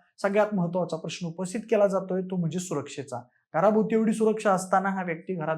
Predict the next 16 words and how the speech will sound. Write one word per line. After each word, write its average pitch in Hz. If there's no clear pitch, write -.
घुसतो, 143
म्हणजे 165
हा 151
कोणी 147
ओळखीचा 143
व्यक्ती 190
असू 185
शकतो 170
का, 151
असे 214
अनेक 247
प्रश्न 190
उपस्थित 170
केले 165
जात 127
आहेत. 120